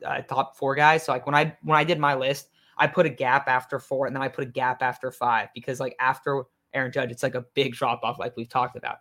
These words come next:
But that's my top five. Um, then moving on, six, I got Kyle Tucker, um,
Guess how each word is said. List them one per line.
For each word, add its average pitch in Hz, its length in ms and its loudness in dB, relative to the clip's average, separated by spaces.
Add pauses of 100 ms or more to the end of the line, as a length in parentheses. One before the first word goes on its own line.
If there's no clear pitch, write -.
But 131 200 -4 (300)
that's 143 140 0
my 170 120 2
top 156 260 4
five. 135 320 4 (300)
Um, 123 260 0
then 147 120 -2
moving 156 280 0
on, 143 340 0 (300)
six, - 540 4 (140)
I 131 80 -4
got 147 240 2
Kyle 139 240 0
Tucker, 143 540 -2 (200)
um, 117 300 -4